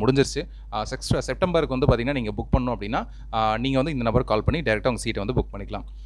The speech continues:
சரி, ஓகே. இப்போ கிட்டத்தட்ட வந்து பாத்தீங்கன்னா, ஐ சி எல்லாம் clean பண்ணியாச்சு. ஆ, போர்டை க்ளீன் பண்ணிட்டு, ஐ சி யும் கிட்டத்தட்ட வந்து பாத்தீங்கன்னா, பாதி க்ளீனா தான் இருக்கு. ஏன்னா, paste வந்து பாதி வந்து mother போர்ட்லயே ஒட்டிட்டு இருந்தது. ஓகேங்களா? மீதி இருக்க பேஸ்ட்லாம் இந்த ஐ சி ல இருக்கு.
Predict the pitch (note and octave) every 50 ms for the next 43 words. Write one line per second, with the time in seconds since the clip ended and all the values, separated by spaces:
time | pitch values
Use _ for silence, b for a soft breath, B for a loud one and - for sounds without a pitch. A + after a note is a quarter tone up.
0 | b b - - A2+ G#2+ A2 A#2 A2+ A#2 - - - - - - A#2 A2+ B2 B2+
1 | B2+ D3 C#3+ B2+ A#2+ B2 A2+ A2+ B2+ C#3+ A#2 A#2 B2+ - C#3 B2 B2 B2+ B2+ -
2 | B2+ B2+ B2+ A#2+ A#2 A2+ G#2+ G#2 - C#3+ F3+ A3+ - - - - - A2+ A2 G#2+
3 | G#2 G#2 A#2+ C#3 D#3 D3+ - C#3 C#3+ C#3+ C3 A#2+ B2 A#2+ F3+ C#3 A#2 C#3 C3+ D3
4 | D3 C3+ B2+ A#2+ A#2 B2 A#2 B2+ B2 A#2+ A#2 A#2 A#2 A#2 C3+ C3 - G#2+ A2+ A#2
5 | A#2 B2 B2 C3 C3 B2 A#2 A2+ A#2+ A#2+ B2+ A#2 A#2 A#2 - C3+ C#3 - - B2
6 | A#2 A#2+ - - A2 G#2+ A2+ A#2+ A#2+ A#2+ C3+ C3 G#2+ G#2+ A#2 A#2+ A#2 A2 A2+ A#2
7 | A#2+ A2 A2 G#2 A#2 A2+ A2+ G#2 G2 F#2 A2 D#3+ A3+ - b b b b b b
8 | b b - - A2 - A2+ A2+ A#2 A2 G#2+ B2+ C#3+ C#3+ C3 A#2+ B2 A2+ B2 A#2+
9 | A#2 - C#3+ C#3 B2+ A2 A2+ A#2+ - C3+ A#2+ A#2 G#2+ G#2+ A#2 D#3 G#3 -